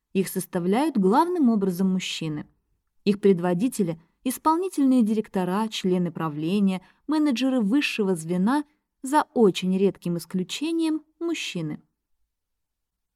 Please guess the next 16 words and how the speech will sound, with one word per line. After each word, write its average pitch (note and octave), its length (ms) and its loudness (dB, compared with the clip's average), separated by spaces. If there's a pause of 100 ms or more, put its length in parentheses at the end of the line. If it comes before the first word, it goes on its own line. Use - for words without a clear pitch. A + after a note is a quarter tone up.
(140)
Однородность A#3 800 4
представляет D4 640 0
собой D4 320 0
проблему D4 640 4
и C#4+ 180 2
для B3 180 2
Китая C4+ 540 0
тоже, F#3+ 560 -2 (320)
где F#3+ 240 4
племя B3+ 400 2
составлено B3+ 800 0
преимущественно F#3 1000 2
из F#3+ 160 -4
китайцев. D#3 640 -6 (1200)
Проблема D#4 600 4
племён — D4+ 560 2